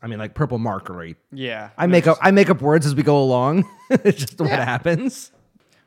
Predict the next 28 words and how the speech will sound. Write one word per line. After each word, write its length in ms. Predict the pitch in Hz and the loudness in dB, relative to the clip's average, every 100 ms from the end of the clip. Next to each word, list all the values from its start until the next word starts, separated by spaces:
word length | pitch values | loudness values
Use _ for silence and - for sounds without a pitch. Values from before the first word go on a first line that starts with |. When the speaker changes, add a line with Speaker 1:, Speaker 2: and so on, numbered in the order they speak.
| _ | _
Speaker 2:
Is 80 | 151 | -12
this 120 | 202 | -8
number 200 | 254 247 | -6 -6
fourteen, 480 | - 202 196 208 196 | -6 -6 -6 -6 -4
by 120 | 185 | -4
the 60 | 185 | -2
way? 100 | 185 | -4
I 40 | 175 | -6
feel 180 | 151 | -6
bad. 120 | 135 127 | -6 -6
I 80 | |
just 220 | 123 131 _ _ | -8 -10 _ _
put 160 | - 127 | -12 -10
this 160 | 117 | -10
on 180 | 120 120 | -10 -8
there. 140 | 120 123 | -4 -2
Speaker 1:
Epi-, 120 | 202 175 | -2 -2
episode-wise? 720 | 202 254 247 254 403 - - | 0 0 0 -2 -6 -8 -8
Speaker 2:
Yeah. 260 | 139 107 - _ _ - | -6 -6 -12 _ _ -6
Speaker 1:
This 180 | 202 - | -4 -2
will 100 | 214 | -4
be 200 | 220 180 | -2 -2
episode 400 | 185 185 196 170 | -4 -4 -2 0
number 240 | 180 180 | -2 -4
fifteen. 960 | - - 180 - - 185 151 117 92 80 _ | -6 -8 -8 -8 -12 -8 -6 -8 -10 -16 _
Bam. 400 | 196 190 175 131 | -6 -4 -6 -6
Speaker 2:
We 60 | 110 | -6
sure? 340 | 165 160 196 | -8 -10 -14